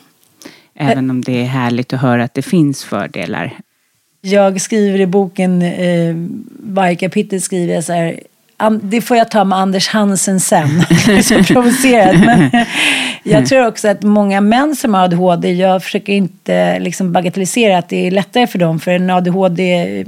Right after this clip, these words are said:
Speaker 2: A D H D-diagnos är en A D H D-diagnos.
Speaker 1: Mm.
Speaker 2: Men, eh, enligt min er-, erfarenhet så har, eh,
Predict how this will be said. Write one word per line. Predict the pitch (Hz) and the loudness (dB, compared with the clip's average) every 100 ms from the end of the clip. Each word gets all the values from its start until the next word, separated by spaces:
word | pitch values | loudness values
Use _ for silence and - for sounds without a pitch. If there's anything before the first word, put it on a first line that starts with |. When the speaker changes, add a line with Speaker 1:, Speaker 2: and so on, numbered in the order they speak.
| - | -10
Speaker 2:
A | - 202 | -8 -2
D | 196 | 0
H | 202 196 | 2 2
D-diagnos | 190 185 190 214 208 | 0 0 0 0 0
är | 190 | 0
en | |
A | 190 | -2
D | 185 | 0
H | 196 | 0
D-diagnos. | 190 196 202 220 151 156 165 | 0 0 2 2 0 -4 -4
Speaker 1:
Mm. | 160 156 - - - | -2 -2 -4 -12 -4
Speaker 2:
Men, | 202 202 196 190 190 196 | 0 2 2 0 0 0
eh, | 190 185 185 190 | 0 0 -2 -2
enligt | 202 196 | -2 0
min | 214 247 | 2 2
er-, | 254 226 233 220 | 2 0 0 0
erfarenhet | 185 185 180 165 | 2 0 -2 -2
så | - | -2
har, | 165 170 170 | 0 2 2
eh, | 170 | 0